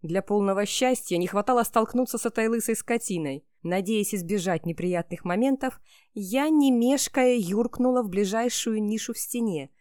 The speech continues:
прикрытую каким-то несуразным растением в олиповатой катке. Замерла, стараясь не дышать.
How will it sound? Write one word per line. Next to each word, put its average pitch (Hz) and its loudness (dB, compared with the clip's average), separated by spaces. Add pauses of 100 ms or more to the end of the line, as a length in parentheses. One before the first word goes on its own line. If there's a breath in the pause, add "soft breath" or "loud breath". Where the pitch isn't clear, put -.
(240)
прикрытую 226 -2
каким-то 214 -4
несуразным 214 -2
растением 147 -4
в 131 -4
олиповатой 160 -6
катке. 131 -12 (680)
Замерла, 226 0
стараясь 180 -4
не 185 -4
дышать. 156 -8